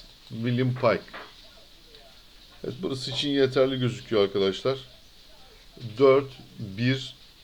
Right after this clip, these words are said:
altı, beş diyoruz burada. Yani tabii yüz yetmiş iki gün ara, yüz seksen altı, yüz altmış gün ara bunlar. Kısa arası olanlar sanki böyle biraz daha şanslı gibi. Bu beş numara biraz daha şanslı giriyor.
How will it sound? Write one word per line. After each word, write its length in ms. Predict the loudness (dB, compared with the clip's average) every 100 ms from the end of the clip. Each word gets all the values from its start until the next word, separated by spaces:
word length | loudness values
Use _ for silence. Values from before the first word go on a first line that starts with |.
| 0
altı, 440 | 2 2 0 2
beş 400 | 4 4 0 -12 -18 -20 -20 -20 -10
diyoruz 320 | -2 -2 -2
burada. 260 | -8 -6 -8 -8 -20 -20 -20 -20 -20 -20 -20 -20 -20 -20 -20 -20 -20 -20 -20 -20 -20 -10
Yani 180 | -10 -6
tabii 200 | -6 -6
yüz 160 | -8
yetmiş 380 | -10 -10 -12 -12
iki 100 | -10
gün 140 | -8 -4
ara, 220 | -2 -2
yüz 200 | -4 -6
seksen 260 | -8 -4
altı, 280 | -4 -4 -6
yüz 160 | -8 -6
altmış 400 | -6 -8 -14 -16
gün 160 | -14 -6
ara 200 | -4 -4
bunlar. 300 | -6 -4 -6 -8 -20 -20 -20 -20 -12
Kısa 220 | -4 0
arası 340 | 4 2 2
olanlar 420 | 0 2 2 0
sanki 420 | 0 -2 -4 -4 -2
böyle 220 | -2 -2
biraz 340 | -2 -2 0
daha 220 | 0 0
şanslı 380 | -2 -4 -4 -4
gibi. 140 | -6 -6
Bu 220 | -4 2
beş 260 | 2 2
numara 280 | -4 -2 -2
biraz 240 | 0 0 0
daha 120 | -2
şanslı 760 | -4 -10 _ -14 -12 -12 -10 -8
giriyor. 240 | -4 -4